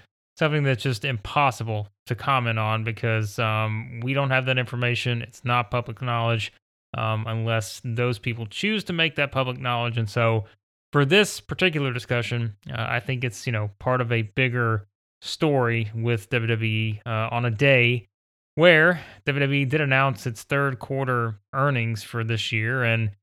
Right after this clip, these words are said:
um, announced, uh, revenue totaling two hundred and fifty-five point eight million dollars.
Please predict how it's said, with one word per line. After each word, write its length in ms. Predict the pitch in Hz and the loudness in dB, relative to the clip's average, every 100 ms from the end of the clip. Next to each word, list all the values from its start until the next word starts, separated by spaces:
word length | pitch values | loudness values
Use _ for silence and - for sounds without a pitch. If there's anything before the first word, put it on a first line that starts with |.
| _ _ - | _ _ -4
um, 320 | 127 131 139 | 0 2 0
announced, 500 | 147 180 202 - - - | 2 2 2 -4 -14 -12
uh, 300 | 160 151 151 151 | -8 -4 -2 0
revenue 600 | 165 180 175 180 185 165 | 0 2 2 2 2 0
totaling 440 | - 170 175 165 143 - | -6 -4 -4 -4 -6 -12
two 320 | - 185 196 | -10 -6 -4
hundred 280 | 160 165 170 | -4 -2 -2
and 160 | 151 107 | -2 -2
fifty-five 680 | 180 - 156 156 151 156 | -4 -4 -4 2 4 2
point 260 | - 147 147 | -2 -4 -2
eight 240 | 143 151 - | 0 0 -2
million 480 | 131 139 151 147 | -4 -2 0 -2
dollars. 600 | 139 139 131 117 104 98 | 2 4 4 0 -2 -6